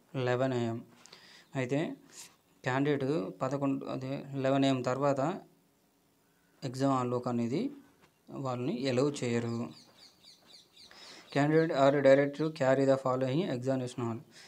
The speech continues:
ఎగ్జామినేషన్ అతను తీసుకోవాల్సిందంటే గుడ్ బాల్ పాయింట్ పెన్, బ్లాక్ పెన్ తెచ్చుకోవాలి కంపల్సరీ, రైటింగ్ ప్యాడ్, హెచ్బీ పెన్సిల్, an eraser, sharpener, ఇవి అనేది కంపల్సరీ అతను తెచ్చుకోవాలి. ఇవన్నీ ఈ ఇన్‌స్ట్రక్షన్స్ అనేది మీకు తెలిసిందే కదా ఫ్రెండ్స్ అన్నీ.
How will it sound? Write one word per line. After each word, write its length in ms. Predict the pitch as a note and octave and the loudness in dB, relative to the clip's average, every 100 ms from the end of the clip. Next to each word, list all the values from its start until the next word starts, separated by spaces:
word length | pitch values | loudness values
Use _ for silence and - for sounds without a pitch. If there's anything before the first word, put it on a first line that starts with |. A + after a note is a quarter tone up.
| - | -10
ఎగ్జామినేషన్ 480 | C3+ C3+ C#3+ C#3 C#3 | -6 -2 0 0 0
అతను 200 | B2+ B2+ | -2 -2
తీసుకోవాల్సిందంటే 680 | A#2+ C3+ - B2+ B2 A#2+ D3 | 0 0 0 -2 0 -2 -2
గుడ్ 400 | D3 B2+ C#3+ C3 | -4 -4 -6 -4
బాల్ 200 | C3 C3 - | -4 -4 -4
పాయింట్ 280 | B2+ B2 A#2 | -6 -6 -4
పెన్, 220 | A#2+ A#2 | -4 -6
బ్లాక్ 400 | C3 B2 A#2+ B2 | -6 -2 0 0
పెన్ 160 | B2+ A#2 | -4 -4
తెచ్చుకోవాలి 360 | A#2 - A#2+ A#2 | -4 -6 -6 -4
కంపల్సరీ, 480 | A2+ A2+ A#2 A#2 G#3+ F#3 B2+ | -4 -4 -6 -8 -10 -6 0
రైటింగ్ 360 | A#2+ A#2+ A#2 A#2 | 0 0 -2 -2
ప్యాడ్, 200 | B2 D#3 - - - - - | -4 -6 -12 -20 -20 -20 -10
హెచ్బీ 300 | B2+ - C3+ | -10 -4 -2
పెన్సిల్, 480 | B2 A#2 A2+ C3 F3+ - - - C3 | 0 -2 -2 -6 -10 -14 -20 -6 -2
an 80 | B2 | 2
eraser, 340 | B2 A#2+ C3 F#3+ | 2 2 0 -2
sharpener, 600 | G#3+ - B2 A#2 A#2 A#2 | -4 -4 -2 -2 -2 -4
ఇవి 180 | A#2 A#2+ | -2 0
అనేది 240 | A#2+ C#3+ | 0 -2
కంపల్సరీ 580 | - A#2 A#2+ - B2 A#2+ | -4 -4 -2 -4 -4 -4
అతను 200 | A2+ D3+ | -4 -4
తెచ్చుకోవాలి. 600 | C#3+ - A#2+ A2+ A2+ D3+ - - - - - - | -6 -6 -6 -4 -6 -12 -18 -20 -20 -20 -14 -6
ఇవన్నీ 300 | B2+ B2+ C3 | -2 0 2
ఈ 340 | C3+ B2+ B2 | 2 2 0
ఇన్‌స్ట్రక్షన్స్ 480 | B2+ B2 C3+ C#3+ C#3 | -2 0 -2 -2 -2
అనేది 180 | C3 B2+ | -2 -2
మీకు 420 | B2 B2 B2+ A#2+ | -4 -4 -4 -4
తెలిసిందే 460 | A#2 B2+ A#2+ B2+ A#2+ | -4 -8 -6 -4 -4
కదా 100 | A#2 | -4
ఫ్రెండ్స్ 320 | A#2 A#2 A#2+ | -4 -4 -2
అన్నీ. 320 | A#2 A#2+ E3+ | -2 -2 -4